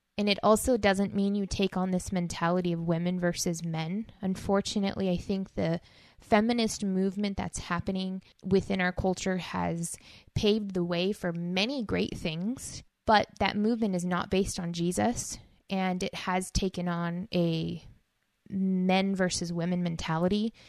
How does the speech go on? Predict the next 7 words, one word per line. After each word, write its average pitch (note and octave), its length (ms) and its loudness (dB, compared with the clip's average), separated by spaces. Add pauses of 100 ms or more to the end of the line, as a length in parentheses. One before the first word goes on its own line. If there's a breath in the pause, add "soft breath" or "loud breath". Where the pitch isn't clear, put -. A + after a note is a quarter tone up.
(320 loud breath)
That's G3 340 2
not F3+ 240 -2
biblical. A3 560 -2 (400 soft breath)
We A#3 220 2
need G3 400 0
one A3 160 -2
another. A3 540 -2